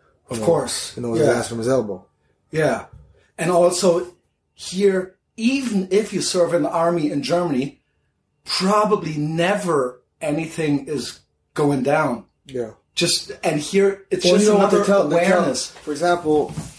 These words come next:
Speaker 2: in America, they'll teach policemen for active shooter. They say, "Listen, if you hear fire and you're not sure where it's coming from,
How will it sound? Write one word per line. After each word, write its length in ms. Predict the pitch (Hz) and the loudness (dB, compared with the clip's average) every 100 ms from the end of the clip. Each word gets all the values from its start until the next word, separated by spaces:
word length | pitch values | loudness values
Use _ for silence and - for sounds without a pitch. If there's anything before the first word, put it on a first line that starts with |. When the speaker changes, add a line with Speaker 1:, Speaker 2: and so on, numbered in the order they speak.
| - | -6
Speaker 2:
in 80 | 135 | -2
America, 320 | 143 139 127 | 0 2 2
they'll 160 | 120 113 | 0 0
teach 220 | 135 - | -4 -6
policemen 400 | 131 131 123 110 95 - - - | -4 -2 -2 -4 -4 -8 -14 -6
for 80 | 120 | -4
active 280 | 120 123 | -2 -4
shooter. 420 | - 143 147 147 - _ _ _ _ - | -4 -2 0 0 -4 _ _ _ _ -8
They 60 | |
say, 160 | 107 120 | -2 2
"Listen, 440 | 120 120 117 95 - | 4 2 0 -2 -6
if 140 | - | -8
you 60 | 117 | -4
hear 180 | 139 123 | -2 -2
fire 480 | 139 139 113 104 _ _ _ _ _ | 0 0 0 -2 _ _ _ _ _
and 100 | 123 | -6
you're 60 | 120 | -2
not 80 | 127 | -2
sure 140 | 147 | 2
where 80 | 131 | 2
it's 100 | - | 0
coming 180 | 156 143 | -2 -4
from, 320 | - 104 110 | -4 -6 -6